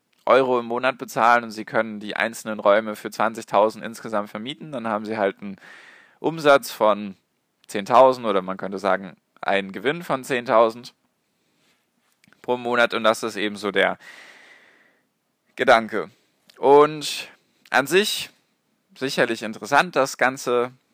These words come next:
ganze Geschäftsmodell oder interessant vielleicht für die Zukunft, mal schauen. Nur das Ding war, dass WeWork neunhundert Millionen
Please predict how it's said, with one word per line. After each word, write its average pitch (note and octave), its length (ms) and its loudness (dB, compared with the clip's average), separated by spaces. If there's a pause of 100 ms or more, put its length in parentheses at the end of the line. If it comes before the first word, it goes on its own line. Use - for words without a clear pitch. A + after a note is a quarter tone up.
ganze A#2 260 -6
Geschäftsmodell C3 840 0 (880)
oder F#2 240 0 (480)
interessant G2+ 480 -6
vielleicht G2+ 240 -2
für G#2 60 -20
die G2+ 80 -16
Zukunft, D#3+ 380 -12
mal G#2+ 140 -4
schauen. C3 300 2 (360)
Nur C3+ 140 0
das C3+ 160 2
Ding D3 240 -2
war, C3 300 6 (560)
dass G#2+ 680 4 (300)
WeWork D3+ 640 0 (880)
neunhundert C3+ 720 0
Millionen G#2 640 -2